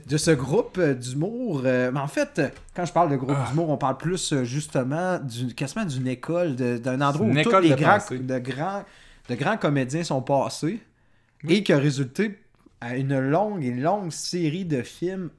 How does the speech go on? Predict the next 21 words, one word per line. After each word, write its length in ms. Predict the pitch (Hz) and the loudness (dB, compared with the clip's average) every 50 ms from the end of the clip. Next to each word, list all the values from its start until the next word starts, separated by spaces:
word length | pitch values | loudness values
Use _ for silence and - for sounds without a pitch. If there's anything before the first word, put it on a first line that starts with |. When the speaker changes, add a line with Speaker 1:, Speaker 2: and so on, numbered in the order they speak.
| - | -10
Speaker 1:
reliés 640 | 143 123 117 131 175 202 180 151 147 147 175 190 - - | -8 -6 -2 0 2 2 2 0 0 0 -2 -2 -2 -4
aux 120 | 143 123 | -4 -4
personnages 640 | 120 - 175 170 170 - - 147 143 160 175 175 175 | -2 0 -2 -2 -2 -2 -2 -2 0 0 -2 -2 -4
qui 80 | - 139 | -4 -4
ont 80 | 120 | -2
même 180 | 139 185 196 190 | -2 -2 -2 -4
été 180 | 160 151 156 135 | -4 -4 -4 -6
créés 320 | - - 131 147 165 - - | -6 -6 -6 -6 -6 -4 -2
à 180 | 165 170 170 | 0 0 2
même 580 | 165 160 160 170 196 233 254 262 226 170 139 123 | 2 0 0 2 2 2 2 0 0 0 0 0
le 260 | 123 123 120 120 110 | -2 0 0 -2 -2
show. 320 | - - - 160 175 208 - - - - - - - - - - - | -4 -6 -8 -8 -8 -8 -10 -14 -20 -20 -20 -20 -20 -20 -20 -12 0
Speaker 2:
Oui. 120 | - - | 4 6
Speaker 1:
Et 60 | 170 165 | 6 6
on 140 | 139 127 | 6 4
parle 340 | - - 147 156 170 160 131 | 4 4 6 6 6 4 4
de 220 | 127 131 131 131 131 | 2 0 0 0 -2
Saturday 440 | - - 135 120 123 110 110 110 | -2 -2 -2 -2 -2 -2 -2 -4
Night 280 | 110 107 104 104 98 - | -4 -6 -8 -10 -10 -10
Live. 260 | 110 107 117 131 139 - - _ _ _ _ _ _ - - _ 113 104 | -10 -10 -10 -10 -12 -16 -20 _ _ _ _ _ _ -20 -20 _ -12 -8
Speaker 2:
Oui. 240 | 110 117 117 - | -6 -6 -6 -6